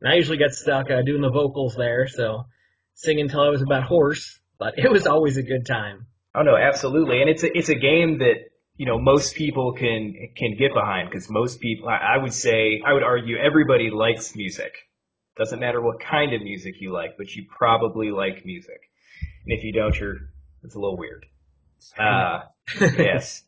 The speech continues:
Speaker 2: absolutely. And Rock Band, uh, more so than Guitar Hero, had a very diverse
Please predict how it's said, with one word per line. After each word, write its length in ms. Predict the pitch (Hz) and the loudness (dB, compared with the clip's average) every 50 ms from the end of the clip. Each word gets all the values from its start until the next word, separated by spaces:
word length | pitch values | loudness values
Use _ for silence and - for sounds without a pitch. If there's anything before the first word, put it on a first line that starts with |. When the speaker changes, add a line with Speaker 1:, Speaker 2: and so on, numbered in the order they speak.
| - | -8
Speaker 2:
absolutely. 600 | 113 107 101 - - 113 101 104 98 85 85 80 - - _ _ _ _ _ _ - | -6 -4 -4 -4 -6 -8 -6 -6 -8 -8 -10 -14 -16 -20 _ _ _ _ _ _ -6
And 220 | - 143 143 139 | -4 -4 0 2
Rock 320 | 147 160 202 254 262 196 147 | 4 4 4 4 2 2 0
Band, 380 | 147 139 123 123 120 123 123 - _ _ - | 0 0 0 -2 -2 -4 -6 -10 _ _ -6
uh, 240 | 123 120 113 110 110 120 | -4 -2 -2 -2 -2 -2
more 220 | 131 135 151 160 | 0 0 0 2
so 240 | 156 - 156 135 127 | 2 2 0 0 0
than 160 | 113 117 107 | -2 -4 -4
Guitar 360 | 101 107 - - 127 151 165 131 | -6 -4 -2 0 2 2 2 0
Hero, 440 | 107 95 90 87 87 85 90 - - _ _ _ _ _ _ _ _ _ _ | -2 -4 -4 -4 -4 -6 -8 -10 -14 _ _ _ _ _ _ _ _ _ _
had 380 | - 120 117 113 113 107 - - _ _ _ _ _ _ | -6 -2 -2 0 -2 -2 -6 -12 _ _ _ _ _ _
a 160 | 113 113 113 107 | -6 -6 -4 -2
very 720 | 120 123 123 123 120 117 113 110 110 107 104 104 - _ _ _ _ _ _ _ _ _ - _ _ _ _ _ _ _ _ - 135 131 127 123 127 - _ _ - | -2 0 0 0 0 -2 -2 -2 -4 -6 -8 -10 -16 _ _ _ _ _ _ _ _ _ -20 _ _ _ _ _ _ _ _ -16 -14 -12 -12 -12 -14 -18 _ _ -2
diverse 920 | 127 120 120 110 104 117 127 131 127 127 123 120 - - - - - - | -2 0 0 -2 -4 -4 -2 0 0 0 -2 -4 -6 -10 -12 -12 -16 -20